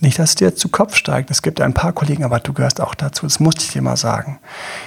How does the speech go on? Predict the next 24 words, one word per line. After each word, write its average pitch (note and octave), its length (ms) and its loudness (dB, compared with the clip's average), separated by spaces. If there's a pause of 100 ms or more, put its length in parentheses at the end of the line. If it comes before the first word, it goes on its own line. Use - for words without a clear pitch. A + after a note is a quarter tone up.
(320)
Ab C#3 260 0
dem D#3+ 260 8
Moment F3+ 600 8
kommt C#3+ 380 4
diese G#3 300 8
Person B2 580 2
lieber D3+ 480 6
rein C#3+ 460 2
und B2 200 -2
freut C#3+ 460 0
sich - 180 -2
über C3+ 160 2
dich. B2+ 240 0
Und B2 200 4
jetzt E3 240 4
kommt's. F#3 420 6 (460)
Jetzt - 100 -4
sind - 40 2
wir B2 60 2
natürlich - 260 -2
mitten A#2 200 0
in A#2+ 80 2
den A#2 220 0
Ach-, - 140 0